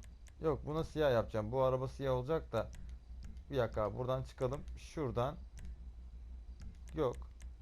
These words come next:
Ee, klasik renklerden şunu da siyah yapalım ki. Tamam. Komple siyah olsun ya. Bunun, ee, şöyle kırmızı renk kaçsak ki yok abi. Ee, turuncu şöyle.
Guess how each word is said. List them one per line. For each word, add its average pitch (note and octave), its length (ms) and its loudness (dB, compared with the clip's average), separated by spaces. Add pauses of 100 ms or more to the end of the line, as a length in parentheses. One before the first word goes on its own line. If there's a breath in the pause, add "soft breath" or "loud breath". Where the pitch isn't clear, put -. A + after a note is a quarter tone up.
(640)
Ee, A#2+ 260 2 (100)
klasik D#3 480 -2
renklerden A#2+ 800 0
şunu D3+ 520 -4
da B2 80 2
siyah A#2 260 4
yapalım C#3+ 400 0
ki. B2 140 -4 (440)
Tamam. A#2 240 4 (840)
Komple E3+ 420 4
siyah A#2 240 6
olsun A2+ 260 2
ya. C3+ 280 4
Bunun, D#3 280 0 (240)
ee, C#3 500 4 (160)
şöyle D#3 300 0
kırmızı D#3 680 2 (840 loud breath)
renk B2+ 460 -2
kaçsak D3 600 0 (440)
ki E3 340 -2
yok E3+ 240 4
abi. D3+ 260 6
Ee, C3 600 4
turuncu E3 520 0 (540)
şöyle. D#3 360 0